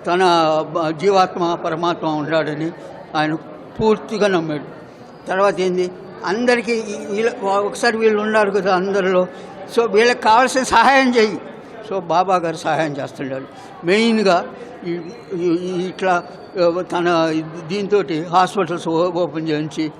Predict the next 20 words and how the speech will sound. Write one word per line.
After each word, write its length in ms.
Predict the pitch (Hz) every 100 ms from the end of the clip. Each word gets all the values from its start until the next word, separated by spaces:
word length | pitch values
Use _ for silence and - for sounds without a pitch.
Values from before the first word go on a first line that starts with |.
| - 226
ఈ 100 | 190
రకంగా, 540 | 180 170 208 175 139 - - - -
ఆ, 320 | 165 165 - 147 175
ఆరోగ్యం, 640 | 156 190 202 165 185 170 -
ముఖ్యంగా 400 | 165 156 208 202
ఆరోగ్యం 460 | 190 202 214 208 190
చూసేవాడు 380 | 180 - 151 151
ఆయన. 160 | 135 131 - - - -
ఆరోగ్యం 380 | - 185 196 180
ఆయన 180 | 175 165
మొదట్లో 600 | 165 180 196 190 190 160 - - -
బతికొండగా 580 | - 170 - 190 190 180
కూడా, 360 | 170 165 147 151 - - - -
ఆ, 220 | 170 175 -
అడవిలో 400 | 170 208 233 214
తిరిగి 380 | 185 185 190 196
మూలికలు 400 | 185 226 226 208
తెచ్చి 340 | 196 190 233
నయం 300 | 190 190 196 185
చేసేవాడు. 560 | 165 170 147 - -